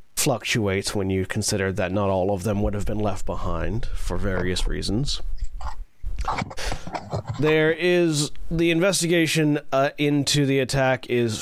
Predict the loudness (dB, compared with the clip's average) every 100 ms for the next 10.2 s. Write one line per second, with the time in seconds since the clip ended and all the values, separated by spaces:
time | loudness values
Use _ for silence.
0 | -2 0 2 2 0 -2 0 0 2 0
1 | 2 2 2 2 2 2 0 -2 -2 0
2 | 2 2 2 4 2 2 0 0 2 0
3 | 0 0 0 0 0 0 2 0 0 0
4 | 0 0 0 0 0 -2 -2 0 2 2
5 | 0 0 -4 -6 -8 -4 -2 0 0 0
6 | 0 0 0 0 2 2 0 0 0 0
7 | 0 2 0 -2 -2 0 0 0 0 0
8 | 0 -2 -2 0 2 2 2 0 -2 -4
9 | -4 -6 -14 -18 -18 -4 0 2 2 2
10 | 0